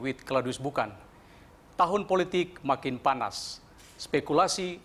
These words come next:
analisis bermunculan tentang siapa yang akan menjadi calon presiden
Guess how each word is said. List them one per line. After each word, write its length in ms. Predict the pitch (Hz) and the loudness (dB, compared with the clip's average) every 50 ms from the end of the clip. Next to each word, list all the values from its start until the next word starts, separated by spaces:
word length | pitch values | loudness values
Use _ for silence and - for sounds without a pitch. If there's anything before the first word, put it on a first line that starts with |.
| - | -2
analisis 560 | - 160 147 147 147 151 143 - 151 131 - | 0 2 2 2 0 0 -2 -2 -4 -4 -6
bermunculan 640 | - - 139 135 127 127 131 123 - 139 135 113 104 104 - - - - - - - - - - | -4 -4 -4 -2 -2 -2 -4 -2 0 2 2 2 2 0 -6 -14 -20 -20 -20 -20 -20 -20 -20 -8
tentang 320 | - - 143 131 143 139 135 | -4 -2 0 0 2 0 0
siapa 560 | - - - 196 196 196 - 196 190 185 190 | 0 2 2 4 2 4 2 2 0 0 0
yang 240 | 180 156 156 139 - | -2 -2 -2 -2 0
akan 320 | 170 147 - 160 147 143 | 0 0 0 0 0 -2
menjadi 320 | 147 143 139 139 131 131 127 - | -2 0 0 0 0 0 -2 0
calon 320 | - 170 196 185 180 165 - | 2 2 4 4 2 0 -2
presiden 560 | - 147 - 165 139 135 135 131 127 123 | -4 -4 -4 -4 0 2 2 2 2 -2